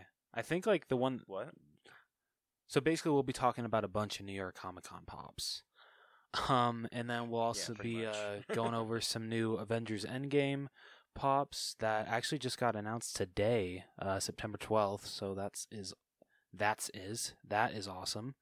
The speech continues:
Speaker 1: Um, and then we also have some Back to the Future and Invader Zim,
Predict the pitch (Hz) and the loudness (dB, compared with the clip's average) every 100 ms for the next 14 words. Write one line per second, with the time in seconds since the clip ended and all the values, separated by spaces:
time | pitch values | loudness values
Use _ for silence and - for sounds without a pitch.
0 | _ - - - - - _ - 110 107 | _ -20 -20 -20 -20 -20 _ -4 0 2
1 | 107 107 104 98 - _ 107 110 110 110 | 0 -2 -8 -16 -20 _ -8 -4 -4 -4
2 | 110 110 113 110 110 110 110 110 113 110 | -6 -6 -2 -2 -2 -4 -6 -2 0 0
3 | 113 110 - 110 110 113 - 107 - 127 | 0 0 -2 0 2 2 0 -8 -6 -8
4 | - 151 139 131 127 113 117 127 139 117 | -2 0 0 0 -2 0 0 2 0 -2
5 | 160 | -8